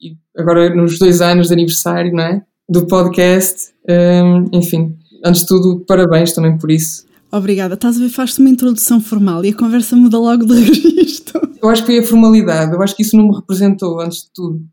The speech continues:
Speaker 1: <laughs>
Speaker 2: Então, apresenta-te tu. Eu dei, eu dei as introduções formais, então apresenta-te tu. Vá, vamos lá.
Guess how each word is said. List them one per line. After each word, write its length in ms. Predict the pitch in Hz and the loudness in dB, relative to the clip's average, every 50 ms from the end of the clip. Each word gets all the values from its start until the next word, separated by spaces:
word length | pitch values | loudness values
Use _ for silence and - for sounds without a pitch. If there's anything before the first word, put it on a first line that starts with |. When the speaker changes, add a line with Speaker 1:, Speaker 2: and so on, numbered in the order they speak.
| _ - | _ -2
Speaker 1:
<laughs> 400 | 214 220 - - 262 262 262 - | 0 0 0 0 0 0 2 2
Speaker 2:
Então, 300 | 302 294 - - 220 202 | 2 2 2 0 0 -2
apresenta-te 680 | 214 208 240 - 262 254 302 320 302 294 285 269 269 | -2 -2 0 0 2 2 4 4 2 2 0 -4 -6
tu. 140 | - - 175 | -6 -6 -4
Eu 120 | 165 185 | -4 -2
dei, 260 | 202 254 277 277 - | 0 0 0 0 0
eu 60 | 277 277 | -2 -2
dei 100 | 285 311 | 0 2
as 140 | 320 311 302 | 2 2 4
introduções 560 | 302 294 277 269 277 262 - - - 285 277 | 2 2 2 2 -2 -2 -2 0 2 2 2
formais, 480 | 277 - 233 220 220 208 208 220 233 233 | 0 -2 0 2 2 2 2 0 -2 -2
então 200 | 240 233 254 254 | -2 0 0 -2
apresenta-te 540 | 247 254 - 254 269 269 254 - 247 - - _ _ | -2 -2 0 2 2 2 2 0 -4 -8 -8 _ _
tu. 240 | - - - - - | -20 -18 -18 -18 -16
Vá, 180 | - 165 147 147 | -14 -14 -14 -12
vamos 300 | 170 170 202 240 240 214 | -4 2 4 4 4 4
lá. 140 | 190 170 170 | 0 -6 -12